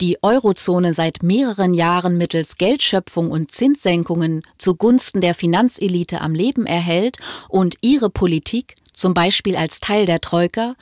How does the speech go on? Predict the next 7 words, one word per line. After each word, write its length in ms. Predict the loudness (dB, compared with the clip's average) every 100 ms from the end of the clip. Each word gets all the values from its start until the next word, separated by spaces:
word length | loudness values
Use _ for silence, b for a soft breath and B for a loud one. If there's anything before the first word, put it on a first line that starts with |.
| B -2
notfalls 580 | 2 2 2 0 0 0
auch 180 | 0
unter 280 | 0 -2 -2
Missachtung 680 | -2 -4 -2 -4 -2 -4 -2
aller 300 | 0 2 2
demokratischen 880 | 2 0 0 0 -2 0 -2 -2 0
Grundrechte 680 | 2 0 0 -4 -4 -6